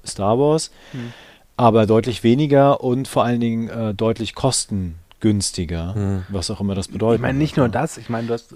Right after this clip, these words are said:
Speaker 2: was, was, was ja auch krass ist, zum Beispiel, dass H B O diese Comedy-Serie Insecure,
Speaker 1: Mhm.
Speaker 2: äh, abgegeben hat oder verkauft hat an, an Netflix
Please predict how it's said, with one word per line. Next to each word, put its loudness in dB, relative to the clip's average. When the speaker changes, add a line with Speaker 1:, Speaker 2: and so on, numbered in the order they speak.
Speaker 2:
was, -14
was, -10
was -14
ja -10
auch -8
krass -6
ist, -10
zum -6
Beispiel, -2
dass -2
H -8
B -6
O 0
diese -8
Comedy-Serie -4
Insecure, -4
Speaker 1:
Mhm. -6
Speaker 2:
äh, -2
abgegeben -4
hat -8
oder 0
verkauft -6
hat -10
an, -10
an -12
Netflix -14